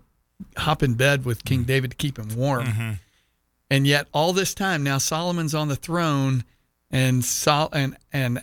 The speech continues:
Speaker 1: Adonijah goes to Bathsheba and requests Abishag.
Speaker 2: Mm.
Speaker 1: And, you know, it's interesting that I'm talking about how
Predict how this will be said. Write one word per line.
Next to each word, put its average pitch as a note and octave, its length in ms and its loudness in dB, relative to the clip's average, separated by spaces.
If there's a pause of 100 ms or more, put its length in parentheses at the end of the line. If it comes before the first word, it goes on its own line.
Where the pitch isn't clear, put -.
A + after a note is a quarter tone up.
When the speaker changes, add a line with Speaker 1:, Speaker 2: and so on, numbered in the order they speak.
Speaker 1:
Adonijah D3+ 880 0 (280)
goes C3+ 280 0
to B2+ 80 -4
Bathsheba B2+ 840 -2
and A#2 180 -4
requests A#2+ 680 -2
Abishag. A#2+ 760 -4
Speaker 2:
Mm. F#2+ 360 -4 (600)
Speaker 1:
And, C#3 360 2
you E3 120 4
know, D#3+ 120 2
it's D3+ 240 -2
interesting C3 880 -2
that C3 480 0 (500)
I'm D3 140 -4
talking G#3+ 320 2
about C3+ 320 0
how B2+ 420 -2